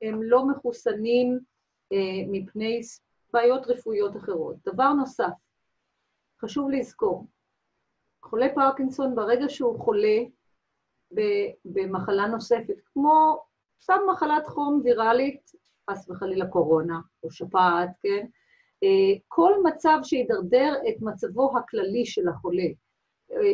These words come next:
אם זה זיהום ויראלי או חיידקי, דלקת ריאות,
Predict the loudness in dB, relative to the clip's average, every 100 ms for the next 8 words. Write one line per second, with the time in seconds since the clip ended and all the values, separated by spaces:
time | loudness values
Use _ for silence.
0 | 0 -2 2 2 2 0 0 0 2 0
1 | 0 0 2 2 4 2 0 -4 -4 -4
2 | -6 -8 -2 -2 0 0 0 0 -8 -6
3 | -6 -2 0 0 2 0